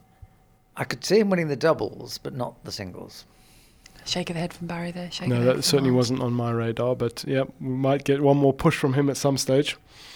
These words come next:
Speaker 2: Okay, here we go. This, oh, this one, Barry, you've got some remembering to do here.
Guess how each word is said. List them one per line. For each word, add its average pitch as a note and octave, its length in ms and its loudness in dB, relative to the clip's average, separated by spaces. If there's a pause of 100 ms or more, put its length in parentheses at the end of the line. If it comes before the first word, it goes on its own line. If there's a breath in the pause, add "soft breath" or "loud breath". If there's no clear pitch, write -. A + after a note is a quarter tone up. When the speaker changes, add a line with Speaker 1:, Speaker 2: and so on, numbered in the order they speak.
(180 loud breath)
Speaker 2:
Okay, A3+ 240 0
here B3 160 2
we B3 80 0
go. F3 240 0 (240 loud breath)
This, C4 460 0 (100)
oh, G3+ 160 -6
this G3+ 180 -8
one, E3 260 -8 (260 soft breath)
Barry, F3+ 140 -2
you've E3+ 80 -6
got - 120 -8
some F#3 140 -8
remembering F3+ 380 -6
to - 100 -18
do F3 120 -10
here. E3 280 -10